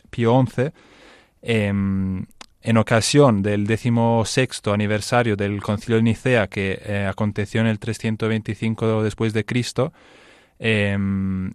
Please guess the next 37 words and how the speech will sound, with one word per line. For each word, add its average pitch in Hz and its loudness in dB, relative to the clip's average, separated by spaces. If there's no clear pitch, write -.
viendo 117 2
también 123 4
la 107 4
situación 107 0
que 104 -4
estaba, 101 0
mm, 98 -2
bueno, 107 -8
la 90 -8
situación 107 0
en, 104 0
en 107 0
el 104 2
mundo 110 4
y, 95 -4
mm, 95 -4
que 104 -12
a-, 101 -6
acababa 107 2
de, 104 0
de, 101 -2
de 101 -2
cerrarse 110 0
la 104 -2
Primera 104 -2
Guerra 104 0
Mundial 110 2
y, 104 0
y 110 0
el 107 2
mundo 110 4
estaba 117 4
en 113 6
un 104 2
profundo 113 0
dis-, 104 2
desorden, 117 0